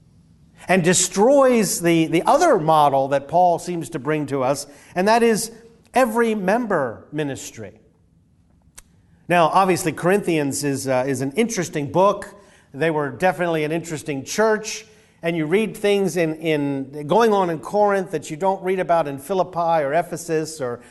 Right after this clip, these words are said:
or Rome. But even in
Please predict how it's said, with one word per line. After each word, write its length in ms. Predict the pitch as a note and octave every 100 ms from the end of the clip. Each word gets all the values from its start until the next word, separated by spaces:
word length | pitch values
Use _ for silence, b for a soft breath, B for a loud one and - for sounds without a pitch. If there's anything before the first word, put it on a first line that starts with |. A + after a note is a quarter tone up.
| B
or 140 | C#3+
Rome. 800 | B2 F3+ G3 F#3 E3+ E3 E3 B B B B B B B _ _ _ _ _ _ _ _ _ _
But 140 | G3+ G#3+
even 260 | B3 A#3
in 460 | A3+ G3+ F3+ D3+